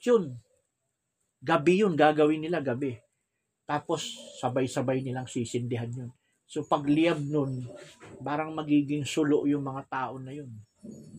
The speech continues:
Pero tao yun. Bakit nila ginawa yun? Kasi, bi-,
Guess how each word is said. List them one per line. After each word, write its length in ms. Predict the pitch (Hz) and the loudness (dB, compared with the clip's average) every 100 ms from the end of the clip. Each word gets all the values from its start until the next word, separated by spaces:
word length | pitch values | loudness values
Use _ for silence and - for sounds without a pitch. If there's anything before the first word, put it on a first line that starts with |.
| - - _ | -20 -20 _
Pero 240 | 151 165 175 | 0 2 4
tao 320 | 151 143 147 | 4 4 4
yun. 320 | 156 147 113 107 _ _ _ _ _ _ _ _ _ _ _ _ _ _ | 2 2 -4 -10 _ _ _ _ _ _ _ _ _ _ _ _ _ _
Bakit 400 | - 190 190 180 | 2 4 4 0
nila 240 | 180 175 156 | 0 -4 0
ginawa 340 | 151 156 147 139 | -2 2 2 2
yun? 240 | 151 135 131 | 0 -2 -6
Kasi, 400 | 135 156 143 120 - _ _ _ _ _ _ _ | -4 -2 -2 -2 -12 _ _ _ _ _ _ _
bi-, 220 | 120 - | -14 -14